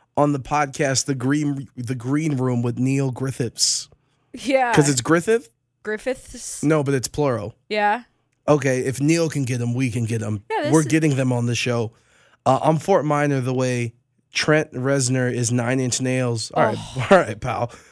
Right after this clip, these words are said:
Speaker 1: Everyone thinks they're Kyrie Irving. Like, Nine Inch Nails <laughs> is a group effort, but if Trent doesn't do it, it's not a thing.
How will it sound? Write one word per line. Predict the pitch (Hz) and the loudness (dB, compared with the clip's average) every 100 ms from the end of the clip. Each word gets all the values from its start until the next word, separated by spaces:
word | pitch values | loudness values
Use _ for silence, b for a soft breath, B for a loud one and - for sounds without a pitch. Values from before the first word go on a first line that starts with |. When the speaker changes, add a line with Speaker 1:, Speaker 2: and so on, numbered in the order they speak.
| B | B
Speaker 1:
Everyone | - 180 175 170 | 2 2 2 0
thinks | 160 160 151 | -2 -2 -2
they're | 156 | -2
Kyrie | 143 135 143 143 | 0 0 0 0
Irving. | 135 123 113 B 131 | -2 -4 -8 B -2
Like, | 160 165 | 0 2
Nine | 180 208 | 2 0
Inch | 226 202 175 | 0 -2 0
Nails | 170 165 160 - | 0 0 2 2
<laughs> | |
is | 196 | 2
a | 185 | 0
group | 151 127 170 156 | -2 2 2 2
effort, | 139 127 127 117 - _ | -2 0 -4 -4 -8 _
but | - 147 | 2 2
if | 123 | 2
Trent | - 165 147 | 2 2 2
doesn't | 151 151 139 120 | 2 2 2 2
do | 147 143 | 2 2
it, | 139 - | 0 -4
it's | 127 143 | -2 0
not | 131 127 | 0 0
a | 123 | -4
thing. | 123 131 120 107 | 0 0 0 -2